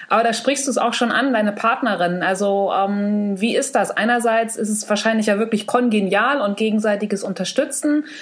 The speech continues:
Aber was würdest du sagen? Was sind so die, die Pros und Cons? Zumal ihr das beide ja auch jetzt schon eine ganze Weile macht. Ich weiß gar nicht, letztes Jahr im April war eure tolle Veranstaltung. Wie viele Jahre waren das dann nochmal, Hamburg Startups?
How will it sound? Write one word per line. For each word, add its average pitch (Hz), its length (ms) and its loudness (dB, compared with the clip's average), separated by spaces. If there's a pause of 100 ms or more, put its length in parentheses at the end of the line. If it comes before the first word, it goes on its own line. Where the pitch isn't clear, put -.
(260)
Aber 233 200 4
was 254 160 -2
würdest 294 180 -2
du 269 60 2
sagen? 247 360 2
Was 202 140 0
sind 240 140 2
so 226 100 2
die, 214 220 2
die 208 140 -2
Pros 254 420 0
und 214 180 0
Cons? 226 420 0
Zumal 190 280 0
ihr 196 80 0
das 196 240 0
beide 208 340 2
ja 202 200 2
auch - 140 0
jetzt 214 140 0
schon 220 120 0
eine 202 100 0
ganze 208 340 0
Weile 214 260 2
macht. 277 240 -2
Ich - 160 -16
weiß 233 220 0
gar 214 120 0
nicht, 202 160 -2
letztes 262 320 0
Jahr 262 120 2
im 262 60 -4
April 311 520 0
war 302 160 0
eure 262 160 -2
tolle 269 260 0
Veranstaltung. 262 680 0
Wie 262 100 2
viele 269 160 -2
Jahre 233 460 2
waren 208 220 2
das 262 160 -2
dann 285 120 0
nochmal, 277 300 -2
Hamburg 269 260 0
Startups? - 380 -2